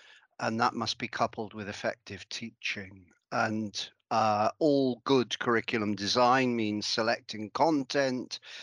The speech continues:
that's most important and useful in a given subject, and then teaching the content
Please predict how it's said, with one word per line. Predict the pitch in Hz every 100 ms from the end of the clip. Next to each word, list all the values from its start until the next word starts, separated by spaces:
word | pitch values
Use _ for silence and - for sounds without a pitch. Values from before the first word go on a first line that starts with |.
| - -
that's | - 120 - - -
most | 120 110 -
important | 113 101 - 127 117 - 110 107 _
and | 117 104
useful | 98 104 107 - - 110 101
in | 98
a | 98
given | 110 95 98
subject, | 98 123 104 - 113 107 - - - - - -
and | 110
then | 104 147 151 120 113 117
teaching | - 208 220 - 135 104
the | 104
content | - 117 107 92 120 117 120 -